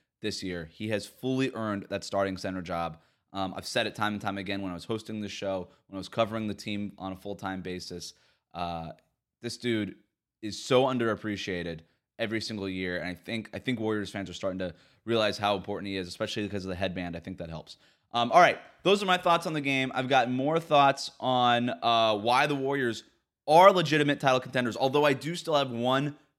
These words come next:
big concern. I'm gonna tell you what that is next, but first, let's talk about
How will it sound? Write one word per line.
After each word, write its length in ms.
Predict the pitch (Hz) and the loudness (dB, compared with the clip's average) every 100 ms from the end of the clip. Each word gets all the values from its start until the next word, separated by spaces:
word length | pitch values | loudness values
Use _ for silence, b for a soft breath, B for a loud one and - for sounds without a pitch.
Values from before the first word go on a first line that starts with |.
| _ | _
big 460 | 131 127 123 - _ | 2 2 2 -4 _
concern. 420 | 123 107 117 90 - | -6 -4 -4 -6 -6
I'm 60 | |
gonna 120 | 98 | -8
tell 160 | 98 120 | -4 -2
you 80 | 131 | 0
what 120 | 131 | 0
that 180 | 123 117 | 2 2
is 160 | 113 | 0
next, 260 | 113 95 - | -2 -4 -6
but 80 | - | -14
first, 320 | - 117 101 | -2 -2 -2
let's 140 | 107 | -8
talk 320 | - 113 104 b b b | 0 0 0 b b b
about 360 | 123 127 139 | 2 8 8